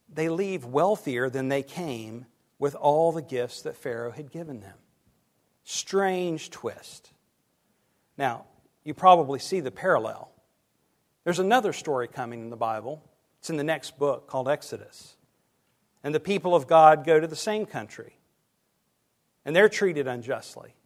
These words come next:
for four hundred years. And they too are delivered by the mighty hand of God. And do you remember the twist there as well? That they are sent away with all the wealth of Egypt. Remember how they were given all of that stuff?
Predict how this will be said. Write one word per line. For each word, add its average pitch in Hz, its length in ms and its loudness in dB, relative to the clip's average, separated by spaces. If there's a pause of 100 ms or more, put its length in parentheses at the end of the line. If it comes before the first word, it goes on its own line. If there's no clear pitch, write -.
(120)
for 160 120 -4
four 165 320 0
hundred 135 340 -6
years. 135 640 -6 (1300)
And 139 120 -4
they 139 120 2
too 147 260 -2
are 131 80 0
delivered 123 500 -4
by 120 140 -2
the 120 80 -4
mighty 113 280 -8
hand 110 260 -14
of 104 100 -18
God. 117 360 -4 (840)
And 135 120 -8
do 139 40 -6
you 151 100 0
remember 147 340 0
the 135 100 0
twist - 380 -2
there 143 220 2
as 135 120 -8
well? 143 420 -4 (720)
That 143 160 -4
they 170 220 10
are 147 100 6
sent - 320 -4
away 135 300 2
with 123 160 0
all 139 160 4
the 135 80 -2
wealth 147 340 2
of 139 120 -8
Egypt. 170 540 -8 (480)
Remember 151 200 -2
how 156 160 6
they 156 100 4
were 151 140 2
given 147 360 0
all 143 220 4
of 143 80 0
that 139 180 0
stuff? 147 400 -2